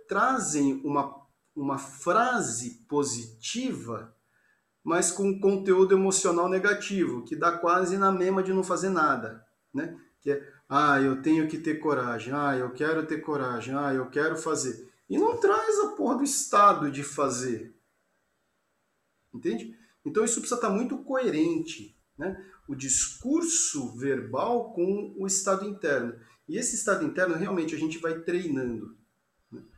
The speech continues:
É você treinar a usar o seu corpo, é treinar a usar a entonação, a energia, mudar realmente a energia.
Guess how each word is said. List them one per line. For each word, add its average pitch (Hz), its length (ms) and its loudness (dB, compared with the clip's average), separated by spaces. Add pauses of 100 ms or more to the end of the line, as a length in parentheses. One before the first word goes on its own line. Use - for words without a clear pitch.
(260)
É 123 60 -10
você 143 540 -2 (120)
treinar 139 360 0
a 202 60 2
usar 170 160 -2
o 170 60 -2
seu 156 320 -4
corpo, 160 320 -2
é 139 40 -4
treinar 131 400 -4
a 190 80 2
usar 156 420 -2
a 143 60 -4
entonação, 143 680 -4
a 135 60 -4
energia, 139 440 -2
mudar 151 500 -2
realmente 156 420 -2
a 139 40 -4
energia. 131 400 -6